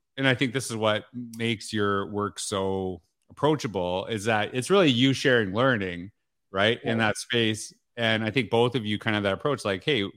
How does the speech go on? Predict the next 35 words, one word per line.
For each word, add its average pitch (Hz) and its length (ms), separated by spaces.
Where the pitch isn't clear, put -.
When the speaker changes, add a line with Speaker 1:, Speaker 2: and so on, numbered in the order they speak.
Speaker 1:
we 139 140
talk 151 200
about 120 220
innovation. 117 640
This 104 140
is 101 60
something 104 280
we're 92 300
really 107 160
passionate 151 460
about, 92 380
but 135 80
we're 143 160
also 175 220
not 131 360
the 123 180
experts. 123 420
The 127 60
experts 131 340
are - 20
in 120 60
the 107 80
classrooms. 135 480
We're 139 120
just 156 140
sharing 156 220
some 151 180
of 139 80
our 123 120
journey 117 420
Speaker 2:
Right. 107 160
Speaker 1:
to 110 200
hopefully 120 300
help 107 220
people, 98 480